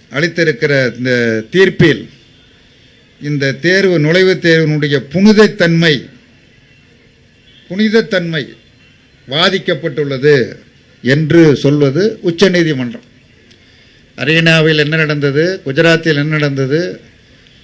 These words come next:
உத்தரப்பிரதேச மாநிலத்தில் என்ன நடந்தது என்பதை, இவைகளெல்லாம் கேட்டு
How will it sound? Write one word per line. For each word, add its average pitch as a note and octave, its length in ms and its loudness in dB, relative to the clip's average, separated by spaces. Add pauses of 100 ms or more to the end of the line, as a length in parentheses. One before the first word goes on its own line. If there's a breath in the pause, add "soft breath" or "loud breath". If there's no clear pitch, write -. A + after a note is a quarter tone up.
(720 soft breath)
உத்தரப்பிரதேச E3 520 2
மாநிலத்தில் D#3 360 0
என்ன D#3 180 -2
நடந்தது D3+ 640 -2 (200)
என்பதை, D3 380 0
இவைகளெல்லாம் D#3 680 -2
கேட்டு D#3 640 -2